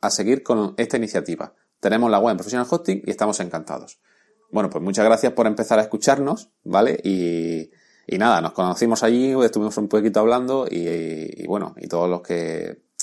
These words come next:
aquí este podcast es para ellos, para ayudaros, para intentar que vendáis más al fin y al cabo, ¿no? Y,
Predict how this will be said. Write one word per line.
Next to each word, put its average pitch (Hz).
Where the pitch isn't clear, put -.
aquí 87
este 101
podcast 104
es 107
para 87
ellos, 90
para 73
ayudaros, 98
para 76
intentar 85
que 101
vendáis 92
más 90
al 76
fin 82
y -
al 69
cabo, -
¿no? 95
Y, 85